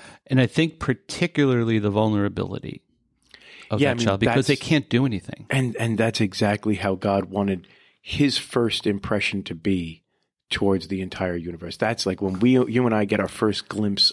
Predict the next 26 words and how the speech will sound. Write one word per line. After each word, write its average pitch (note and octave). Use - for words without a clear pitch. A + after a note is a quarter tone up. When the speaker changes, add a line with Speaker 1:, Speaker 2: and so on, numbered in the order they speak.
Speaker 2:
of, F#2+
like, G2
physically G#2+
seeing G2
God. E2
Speaker 1:
Mm-hmm. G2+
Speaker 2:
It's, -
it's -
in F#2+
his F2
chi-, -
like, F#2
in E2+
a E2+
child. D2+
Speaker 1:
And B2+
the, A#2+
the A#2
idea A#2+
that G#2
it A#2
is A2
in A#2
such -
extraordinary G#2
circumstances, -